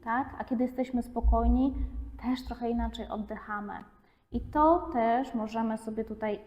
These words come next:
i nauczyć się regulować, i obserwować, e, poprzez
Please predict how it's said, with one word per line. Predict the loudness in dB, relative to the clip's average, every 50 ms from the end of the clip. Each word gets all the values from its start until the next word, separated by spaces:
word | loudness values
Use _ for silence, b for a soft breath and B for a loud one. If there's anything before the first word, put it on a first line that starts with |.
| -8 -2
i | 0 2 4 4 2 2 -2 -10 -18 -12 -6
nauczyć | -2 -2 -2 -2 -2 -4 -6 -8 -8 -10
się | -10 -10 -6 -4
regulować, | -2 0 0 2 2 4 4 4 4 4 0 -2 -2 -6 -10
i | -10 -10 -8 -8
obserwować, | -8 -10 -10 -10 -10 -8 -8 -4 -2 -2 -2 -2 0 2 2 4 2 2 -2 -10 -16 -18 B B B B B B B _
e, | -8 -6 -6 -6 -4
poprzez | -2 -4 -4 -4 -6 -6 -4 -4 -4 -4 -6 -12